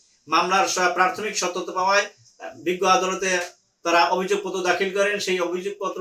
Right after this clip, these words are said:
দাখিলের পর আসামি পক্ষ থেকে দীর্ঘ সময় যাবৎ কাল ক্ষেপণ করায়, বিভিন্ন কারণে তারা সময় নেওয়ায় আজকের প্রায় বারোটি বছর এই মামলার চার্জ গঠনের জন্য সময় লেগে যায়।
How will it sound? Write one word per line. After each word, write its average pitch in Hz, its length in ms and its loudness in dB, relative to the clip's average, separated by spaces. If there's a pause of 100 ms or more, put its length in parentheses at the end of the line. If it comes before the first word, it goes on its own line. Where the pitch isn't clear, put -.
(120)
দাখিলের 180 360 -4
পর 208 180 0 (320)
আসামি 196 400 -2 (100)
পক্ষ 185 140 0 (140)
থেকে 196 200 -2
দীর্ঘ 185 300 -2 (100)
সময় 180 400 0
যাবৎ 185 240 -4 (380)
কাল 196 260 4
ক্ষেপণ 190 300 -4 (100)
করায়, 202 300 2
বিভিন্ন 202 260 -4 (140)
কারণে 180 340 -2
তারা 180 160 -2
সময় 180 360 -4
নেওয়ায় 202 320 0 (260)
আজকের - 360 0 (100)
প্রায় 196 260 4
বারোটি 185 280 2
বছর 180 320 6 (420)
এই 202 240 2
মামলার 190 360 0
চার্জ 190 200 4 (100)
গঠনের 185 300 -6
জন্য 170 140 -6
সময় 175 300 -2
লেগে 180 220 -2
যায়। 208 160 0